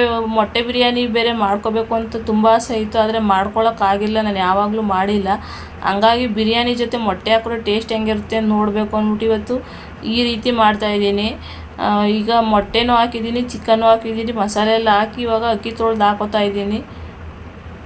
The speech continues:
ನೀವು ಒಂದ್ಸಲ ಟ್ರೈ ಮಾಡಿ, ಮೊಟ್ಟೆ ಮತ್ತು ಚಿಕನ್ ಎರಡೂ ಹಾಕಿ, ಆ, ಆ ರೈ-, ಈ ರೀತಿ ಬಿರಿಯಾನಿ ಮಾಡ್ಕೊಳ್ಳೋದ್ರಿಂದ ಟೇಸ್ಟ್ ಅಂತೂ ಸಖತ್ತಾಗಿತ್ತು. ನಿಮಗೂ ಇಷ್ಟ ಆಗುತ್ತೆ, ಒಂದ್ಸಲ ಟ್ರೈ ಮಾಡಿ ನೋಡಿ ಮನೇಲಿ. ಆಮೇಲೆ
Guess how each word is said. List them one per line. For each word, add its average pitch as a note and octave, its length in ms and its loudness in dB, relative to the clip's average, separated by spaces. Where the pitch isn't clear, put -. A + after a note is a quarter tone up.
ನೀವು C#4 240 6
ಒಂದ್ಸಲ C4 280 4
ಟ್ರೈ A3+ 120 4
ಮಾಡಿ, A#3 180 6
ಮೊಟ್ಟೆ G#3 360 2
ಮತ್ತು A#3 300 0
ಚಿಕನ್ A3 280 0
ಎರಡೂ G#3+ 280 4
ಹಾಕಿ, A3 420 4
ಆ, - 20 6
ಆ - 20 8
ರೈ-, G#3+ 240 2
ಈ A3 140 2
ರೀತಿ A3+ 280 -4
ಬಿರಿಯಾನಿ G#3+ 380 2
ಮಾಡ್ಕೊಳ್ಳೋದ್ರಿಂದ A3 580 0
ಟೇಸ್ಟ್ A3 320 2
ಅಂತೂ A3 220 -2
ಸಖತ್ತಾಗಿತ್ತು. G#3+ 840 -2
ನಿಮಗೂ A3+ 240 0
ಇಷ್ಟ - 180 -4
ಆಗುತ್ತೆ, A3+ 360 -2
ಒಂದ್ಸಲ A3+ 280 -2
ಟ್ರೈ G#3 240 0
ಮಾಡಿ A3 180 2
ನೋಡಿ G#3 300 0
ಮನೇಲಿ. G3+ 380 -2
ಆಮೇಲೆ A3 220 4